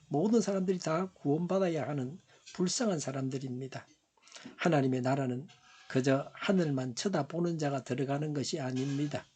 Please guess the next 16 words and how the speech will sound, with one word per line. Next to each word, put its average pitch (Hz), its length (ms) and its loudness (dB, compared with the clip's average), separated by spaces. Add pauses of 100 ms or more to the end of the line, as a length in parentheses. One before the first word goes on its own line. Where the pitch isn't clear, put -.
(600)
예수님의 208 500 6
대명령을 165 920 2
성실하게 185 640 2
준행하는 185 760 -2
자가 135 320 -2 (380)
기쁨과 151 500 -2
소망으로 139 600 -2 (140)
천국에 139 420 -2
들어가게 135 420 -2
됩니다. 131 520 -4 (840)
기도하겠습니다. 123 880 2 (240)
가까운 135 420 2
곳에서부터 120 800 -6 (180)
복음을 135 320 4
전하고 123 480 -6 (640)
땅끝까지 160 840 -2